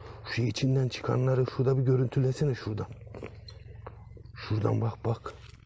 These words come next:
Şu güneşte, güneşte. Görüyor musun? Parıldayışını gösteriyor musun? Görüyor musun içinden çıkanları? Nasıl harika bir şey değil mi? Nasıl parıldıyor? Bak güneşe gel tam. Şurası ağacın dibi olduğu için.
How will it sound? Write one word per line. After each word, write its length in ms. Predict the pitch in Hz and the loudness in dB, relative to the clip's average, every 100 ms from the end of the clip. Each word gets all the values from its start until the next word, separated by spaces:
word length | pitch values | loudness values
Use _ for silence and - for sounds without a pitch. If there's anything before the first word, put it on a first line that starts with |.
| - - - - - - - | -20 -20 -18 -16 -16 -16 -14
Şu 200 | - 98 | -6 0
güneşte, 440 | 107 113 - 127 | 2 2 2 2
güneşte. 500 | 110 104 107 - 110 - - - | 4 4 2 0 -4 -4 -6 0
Görüyor 280 | 104 131 143 | 2 4 2
musun? 220 | 120 98 | 2 0
Parıldayışını 720 | - 104 104 107 107 - 123 | 2 4 4 4 4 2 2
gösteriyor 460 | 120 - 117 151 | 2 2 2 4
musun? 240 | 131 87 - - - - - - - - - | 4 0 -8 -16 -16 -16 -18 -18 -18 -16 0
Görüyor 220 | 104 143 | 4 4
musun 240 | 143 - 123 | 4 2 0
içinden 400 | 107 113 117 107 | 4 4 4 2
çıkanları? 540 | - 117 110 110 123 - - - - - - - - | 0 2 4 2 0 -6 -18 -18 -18 -16 -16 -16 0
Nasıl 260 | 117 117 123 | 0 2 2
harika 400 | 123 123 - 107 | 4 2 2 0
bir 60 | |
şey 240 | 107 107 107 | 2 2 2
değil 120 | 139 | 2
mi? 100 | 120 | 2
Nasıl 240 | 131 - | 0 -2
parıldıyor? 520 | - 123 117 101 101 | 2 6 6 6 4
Bak 160 | 107 101 | 4 2
güneşe 340 | 107 113 127 | 4 4 4
gel 180 | 139 123 | 4 4
tam. 200 | 107 135 - - - - - - - | 4 -2 -2 -14 -16 -14 -14 -16 -8
Şurası 360 | - 101 - | -2 -2 0
ağacın 380 | 110 110 113 117 | 2 4 4 2
dibi 160 | 113 120 | 4 6
olduğu 280 | 117 117 156 | 6 6 4
için. 280 | 147 - | 2 -2